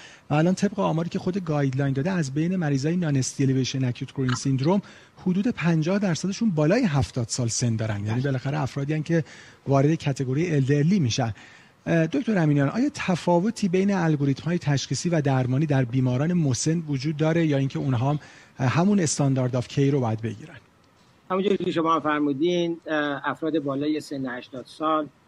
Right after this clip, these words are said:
Speaker 3: کسایی هستن که حقیقتاً هم این هاسپیتال و هم سیکس مانس پست هاسپیتال مورتالیتی درشون بالاست،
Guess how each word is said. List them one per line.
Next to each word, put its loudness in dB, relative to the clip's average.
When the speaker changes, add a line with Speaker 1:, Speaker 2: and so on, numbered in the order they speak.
Speaker 3:
کسایی -4
هستن -4
که -4
حقیقتاً -8
هم -4
این -2
هاسپیتال -4
و -6
هم -6
سیکس -12
مانس -8
پست -6
هاسپیتال -8
مورتالیتی -6
درشون -6
بالاست، -10